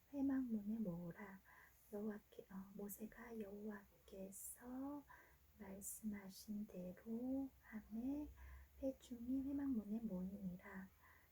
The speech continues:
모세가 그들, 회중에게 이르되, 여호와께서 행하라고 명령하신 것이 이러하니라 하고, 모세가 아론과 그의 아들들을 데려다가 물로 그들을 씻-,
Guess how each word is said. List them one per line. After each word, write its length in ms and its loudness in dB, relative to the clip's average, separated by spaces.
모세가 1120 0
그들, 380 -4
회중에게 600 4
이르되, 800 0
여호와께서 1400 -2
행하라고 1000 0
명령하신 720 0
것이 320 -4
이러하니라 600 -6
하고, 760 0
모세가 560 -4
아론과 380 -2
그의 220 -8
아들들을 840 -4
데려다가 960 -6
물로 580 2
그들을 560 -4
씻-, 260 -4